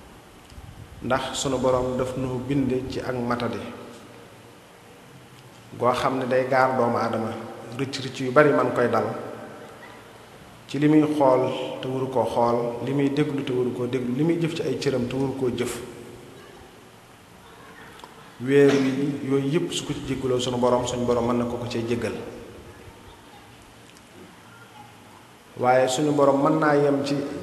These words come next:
ñàkk jéggal gi rekk, waaye mën na caa toftal yërmande ju sax dàkk, mën na caa toftal it ngërëm lu sax dàkk, te loolu lépp ci weer wi la ko suñu Borom indi. Waaye muy weer woo xam ni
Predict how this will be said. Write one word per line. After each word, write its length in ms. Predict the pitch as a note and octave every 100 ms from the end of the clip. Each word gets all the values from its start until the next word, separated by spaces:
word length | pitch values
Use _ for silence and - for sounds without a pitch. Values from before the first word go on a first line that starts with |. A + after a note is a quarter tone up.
| A#2+
ñàkk 560 | C#3+ D3+ - - C#3 C3
jéggal 380 | D3 D3 C#3 A2+
gi 100 | A#2+
rekk, 260 | C#3+ - - - -
waaye 220 | C3 C3
mën 180 | C3+ D#3
na 80 | D3+
caa 200 | C#3+ C3 C3
toftal 360 | C3 - B2+ C3+ D3 -
yërmande 440 | C3+ C3+ C3 B2+ A#2+
ju 80 | A#2+
sax 200 | B2+ A#2+ G#2
dàkk, 360 | C3+ - - -
mën 120 | C3+
na 80 | B2+
caa 160 | B2
toftal 340 | A#2+ B2 A#2+ A2+
it 80 | D3 - - - - - B2
ngërëm 380 | B2+ C3 A#2+
lu 80 | A#2
sax 260 | - A2+ -
dàkk, 460 | A2+ - - -
te 80 | B2
loolu 160 | B2 A#2+
lépp 340 | D3 - - -
ci 100 | C3
weer 240 | B2 A#2
wi 180 | A2+ A#2
la 60 | A#2
ko 100 | A#2
suñu 180 | A#2+ G#2+
Borom 180 | A2
indi. 160 | G#2 G2 D#2 - - - - - - - - - - - - - - -
Waaye 220 | B2 D3 F3
muy 140 | F3+
weer 220 | F#3 F3+
woo 180 | F3 E3
xam 380 | D#3+ E3 C#3+ C#3
ni 100 | F3+